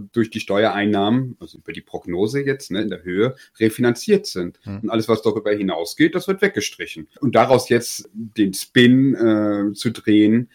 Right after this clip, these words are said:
Speaker 1: dass es keine weiteren Ausgabewünsche gäbe, das ist einfach infam, ist das.
Speaker 2: Ja,
Speaker 1: Oder
Speaker 2: also
Speaker 1: inkompetent, eins von beiden.
Speaker 2: Ja, gut, äh, das, äh, ja, die Bewertung können wir ja mal den Zuhörern überlassen. Also tatsächlich,
Speaker 1: Ja.
Speaker 2: äh, sch-,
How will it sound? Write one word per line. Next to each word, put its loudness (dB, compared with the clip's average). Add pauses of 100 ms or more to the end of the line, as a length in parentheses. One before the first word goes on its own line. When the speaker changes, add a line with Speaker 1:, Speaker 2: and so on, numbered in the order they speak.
Speaker 1:
dass -4
es -12
keine 0
weiteren -2
Ausgabewünsche -2
gäbe, 0
das -12
ist -18
einfach -12
infam, -2
ist -8
das. -16 (120)
Speaker 2:
Ja, 0
Speaker 1:
Oder 6
Speaker 2:
also 8
Speaker 1:
inkompetent, 0
eins -2
von 0
beiden. 0 (120)
Speaker 2:
Ja, 4
gut, -2
äh, -4 (340)
das, -6
äh, -6 (460)
ja, -2
die -4
Bewertung -2
können -4
wir -4
ja -4
mal -4
den -8
Zuhörern -4
überlassen. -8 (260)
Also 0
tatsächlich, 0
Speaker 1:
Ja. -2
Speaker 2:
äh, -6 (300)
sch-, -8